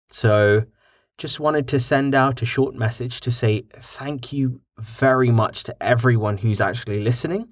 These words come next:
And, I mean, if you're following the stories and if you're following my podcast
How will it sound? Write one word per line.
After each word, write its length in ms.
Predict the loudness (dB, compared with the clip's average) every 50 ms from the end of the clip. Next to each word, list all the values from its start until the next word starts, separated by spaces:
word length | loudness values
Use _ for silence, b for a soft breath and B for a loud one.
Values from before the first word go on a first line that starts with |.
| b b b b b b b b b b b b 0
And, 560 | 2 4 4 4 4 4 4 2 2 0 -4 _ _ _ _ _ _ _ _ _ _ _ _ _ _ _ _ _ _ _ _ _ _ _ -12 -4
I 140 | 0 2 4
mean, 220 | 4 4 4 4 2
if 200 | 0 -2 -2 -2
you're 80 | -2
following 380 | 0 0 0 2 2 2 2 2
the 80 | 0
stories 540 | 0 -2 -2 -2 2 4 4 4 4 4 2
and 160 | 2 0 2
if 100 | 0 0
you're 80 | -2 -4
following 320 | -2 -2 -2 0 0 -2
my 120 | -4 -6 -6
podcast 760 | -4 -4 -4 -4 -4 -6 -4 -2 0 0 0 -2 -6 -10